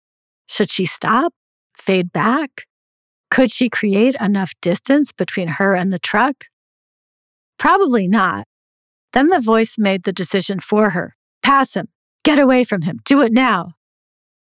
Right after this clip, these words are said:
She tried to pass, but the truck accelerated too.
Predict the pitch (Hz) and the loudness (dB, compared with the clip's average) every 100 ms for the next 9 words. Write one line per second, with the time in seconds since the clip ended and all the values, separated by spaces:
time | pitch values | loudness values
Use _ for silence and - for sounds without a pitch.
0 | _ _ _ - 240 - 247 254 277 - | _ _ _ -6 -6 -2 0 2 0 -4
1 | - 240 - - - 196 - - _ _ | -8 -6 -2 -2 -2 -4 -8 -14 _ _
2 | _ _ _ - 214 214 - - 269 - | _ _ _ -4 -4 -4 -6 0 0 0
3 | 240 - 214 214 202 196 180 - 254 202 | -6 -2 0 2 0 0 -2 0 2 2
4 | 175 | -2